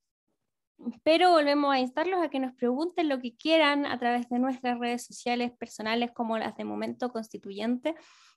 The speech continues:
para que podamos hacer de este espacio más colaborativo, más informativo y quizás nosotros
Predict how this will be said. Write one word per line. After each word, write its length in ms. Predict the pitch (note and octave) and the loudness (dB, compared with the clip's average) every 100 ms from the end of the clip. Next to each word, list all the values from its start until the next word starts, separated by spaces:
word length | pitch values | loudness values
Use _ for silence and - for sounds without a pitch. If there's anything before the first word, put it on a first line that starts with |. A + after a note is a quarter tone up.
| _ | _
para 240 | C#4+ D#4+ | 2 4
que 120 | D#4+ | 2
podamos 420 | C#4 C#4+ C#4 C#4+ C4+ | 2 6 6 6 2
hacer 300 | B3 C4+ B3+ | 0 -2 0
de 80 | |
este 180 | C4+ - | -2 -2
espacio 420 | B3 - D4+ D4+ D4 | -4 2 2 4 2
más 180 | C#4+ | 2
colaborativo, 760 | C#4+ D#4 C#4+ A#3+ A3+ C#4+ D#4+ D#4+ | 0 0 2 0 -2 -2 0 0
más 140 | C#4 | 0
informativo 540 | C4+ B3 A#3 G#3+ C4+ D4 | 0 -2 -6 -6 -4 -2
y 80 | C4 | -4
quizás 220 | B3+ C#4 | -2 0
nosotros 420 | C#4+ D4 D4+ D#4 | 0 -2 -4 -4